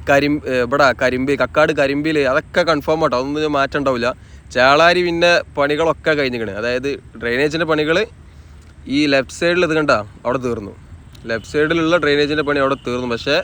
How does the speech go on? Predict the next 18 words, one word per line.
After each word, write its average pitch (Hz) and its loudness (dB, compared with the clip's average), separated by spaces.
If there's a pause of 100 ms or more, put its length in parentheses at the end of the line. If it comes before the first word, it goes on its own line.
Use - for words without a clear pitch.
(140)
റൈറ്റ് 113 -6
സൈഡിൽ 139 0 (200)
ഒരുപാട് 120 0
ദൂരത്തിൽ 117 -6 (100)
ഡ്രെയിനേജിൻ്റെ 113 -4
പണികൾ 117 -2 (100)
കഴിഞ്ഞിട്ടുണ്ട്, 120 -4 (120)
സർവീസ് 110 -6
റോഡിൻ്റെ 113 -4
പണികൾ 113 -4 (100)
കഴിഞ്ഞിട്ടുണ്ട്. 113 -4 (540)
എങ്കിലും 123 -2 (100)
അണ്ടർപാസിൻ്റെ 139 -2
ആ - 2 (100)
ഭാഗം 131 2
വരെയാണ് 127 2
ഡ്രെയിനേജിൻ്റെ 117 -4
പണി 113 -4